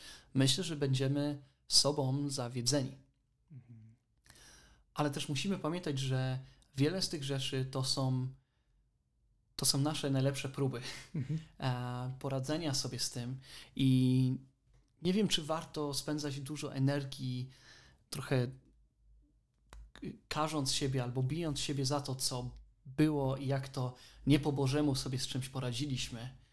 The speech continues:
Speaker 2: Mhm.
Speaker 1: Trzeba to przyznać i zauważyć: „Wow, okej, to nie był, to nie jest tak, jak powinno i ja nie chcę dalej tak robić”, ale musimy też mieć trochę łaski dla siebie, że okej,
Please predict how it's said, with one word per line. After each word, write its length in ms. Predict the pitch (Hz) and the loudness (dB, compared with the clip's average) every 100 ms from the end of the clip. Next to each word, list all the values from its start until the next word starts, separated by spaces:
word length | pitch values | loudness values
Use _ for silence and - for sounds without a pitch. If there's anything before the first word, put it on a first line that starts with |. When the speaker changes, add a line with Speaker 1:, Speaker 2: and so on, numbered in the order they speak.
| - - | -4 0
Speaker 2:
Mhm. 320 | 139 127 107 - - 131 151 147 | 0 0 -6 -10 -6 -4 0 2
Speaker 1:
Trzeba 240 | - 143 | 4 2
to 140 | 135 139 | 2 0
przyznać 520 | - 190 208 165 139 | 2 4 4 0 0
i 60 | 135 | 2
zauważyć: 500 | 135 131 151 131 147 | 2 2 -2 -4 -2
„Wow, 160 | 151 | 0
okej, 200 | 131 135 | 0 -2
to 180 | 135 135 | 2 4
nie 180 | 143 160 | 4 4
był, 320 | 151 165 160 | 2 0 -2
to 160 | - 135 | -2 0
nie 220 | 156 190 | 0 0
jest 200 | 147 - | 0 -2
tak, 140 | 131 | -6
jak 120 | 135 | -8
powinno 400 | - 131 143 131 | -6 -4 -2 -2
i 80 | 131 | 0
ja 100 | 135 | 2
nie 120 | 147 | 4
chcę 180 | 143 - | 2 0
dalej 340 | 127 127 175 135 | 0 0 -2 -2
tak 180 | 131 | -4
robić”, 320 | 127 127 127 - - - - | -4 -4 -4 -6 -14 -14 -4
ale 100 | 147 | 0
musimy 260 | 143 147 151 | 0 0 -4
też 200 | 139 151 | -6 -6
mieć 180 | 139 | -6
trochę 180 | - - | -8 -10
łaski 300 | 143 139 - | -8 -8 -8
dla 100 | 131 | -8
siebie, 240 | 131 135 131 | -8 -6 -6
że 120 | 131 | -6
okej, 260 | 131 156 | -2 -2